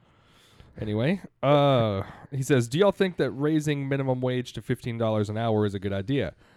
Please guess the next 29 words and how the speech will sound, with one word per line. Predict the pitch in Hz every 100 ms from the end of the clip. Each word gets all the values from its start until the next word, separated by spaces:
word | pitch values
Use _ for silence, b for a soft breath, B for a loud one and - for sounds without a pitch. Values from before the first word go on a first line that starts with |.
| b
This | 127
could | 113 113
help | 107
bring | 95 107
our | 101
lower | 101 101
class | - 104 98
out | 90
of | 92
poverty, | - 160 147 127
but | 123 107
it |
could | 98
also | 107 107 110
cause | 104 98
inflation, | 95 92 113 113 - 113 107
a | 87
rise | 98 98 98
in |
minimum | 98 95 95
wage, | 95 104 104 104 - b b b b b -
and, | 117 117 117 113 110
uh, | 101 - _ _ _ _ -
lack | 104 113 113 -
of | 110 98
interest | 113 - 110 107
in | - 104
labor | 107 123 104
jobs | 95 95 90 95 -